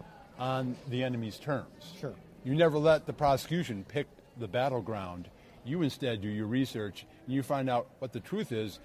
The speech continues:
Speaker 1: and the battleground in the court becomes what you say it is, because you persuaded the jury that you were the one who's presenting the truth.
Speaker 2: Isn't that Sun Tzu?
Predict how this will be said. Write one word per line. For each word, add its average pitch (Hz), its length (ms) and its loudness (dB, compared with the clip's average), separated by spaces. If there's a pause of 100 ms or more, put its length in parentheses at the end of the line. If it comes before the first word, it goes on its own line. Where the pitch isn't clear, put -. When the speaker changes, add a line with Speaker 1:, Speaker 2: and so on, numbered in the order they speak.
(160)
Speaker 1:
and 127 160 0
the 117 60 -2
battleground 135 520 4
in 110 80 -4
the 107 80 -8
court 131 240 2
becomes 107 420 -6 (220)
what 104 220 -8
you 165 220 -2
say 107 260 -2
it 95 80 -4
is, 101 300 -4 (240)
because 101 160 -6
you 151 100 -2
persuaded 123 500 -4
the 101 100 -6
jury 110 440 0 (460)
that 107 180 -10
you 143 100 2
were 180 120 4
the 123 100 2
one 95 360 -4 (100)
who's 110 120 -8
presenting 98 460 -6
the 85 100 -10
truth. 131 220 -8 (220)
Speaker 2:
Isn't 160 220 6
that 160 180 8
Sun 151 260 8
Tzu? 151 340 10